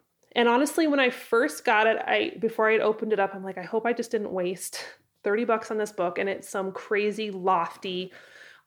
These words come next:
artisan, gourmet, hoity-toity cheese making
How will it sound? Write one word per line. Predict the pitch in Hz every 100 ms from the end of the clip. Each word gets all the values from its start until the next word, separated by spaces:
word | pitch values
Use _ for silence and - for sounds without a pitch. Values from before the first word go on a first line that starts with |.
| _
artisan, | 233 240 247 247 247 220
gourmet, | 175 202 220 220 208 196 196 196 - - _ _ _ _ - _
hoity-toity | - 269 254 247 - 214 208
cheese | 208 220 208 196
making | 190 185 175 170